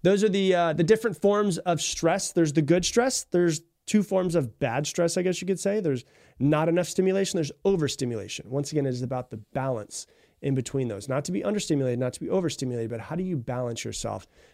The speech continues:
to make sure that you get the right form of stimulation? Then you're also challenging yourself and growing as well. So that's what I got for you for today's episode. If you love this episode, please share it on your Instagram stories and tag me in it, Rob Dial Junior, R O B D I A L J R.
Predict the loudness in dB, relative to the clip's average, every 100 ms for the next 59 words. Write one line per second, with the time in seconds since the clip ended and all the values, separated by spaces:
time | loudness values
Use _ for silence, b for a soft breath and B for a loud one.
0 | b -4 -4 -4 -6 -6 -8 -6 -6 -6
1 | -8 -6 -4 -6 -10 -8 -8 -6 -6 -8
2 | -10 -12 -16 _ _ _ _ -4 -2 0
3 | -2 0 0 0 0 -2 -2 -2 -2 -2
4 | -4 -8 -14 -14 _ _ _ _ 2 2
5 | 2 B B B 4 4 4 4 2 0
6 | 0 0 2 2 2 -2 0 0 0 -2
7 | 2 2 0 -2 -2 0 -2 0 -2 0
8 | 0 0 0 -2 -2 0 -2 0 -2 -2
9 | -4 -4 -4 -2 -2 -2 -2 -2 0 -2
10 | -2 0 2 2 2 0 0 0 -2 -2
11 | 0 0 0 -2 0 -2 0 0 0 2
12 | 0 2 0 0